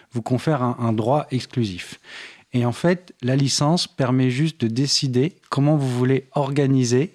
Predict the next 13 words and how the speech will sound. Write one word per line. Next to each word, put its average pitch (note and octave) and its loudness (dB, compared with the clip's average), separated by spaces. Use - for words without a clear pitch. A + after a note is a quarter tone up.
quelle C#3+ 2
autorisation C3+ 0
vous B2+ -2
donnez C3+ 2
aux C3 2
gens. A2+ -2
Euh, G#2+ -6
c'est, B2+ -2
c'est D3+ 2
aussi E3+ 0
simple E3+ 0
que C3 0
ça. C#3 0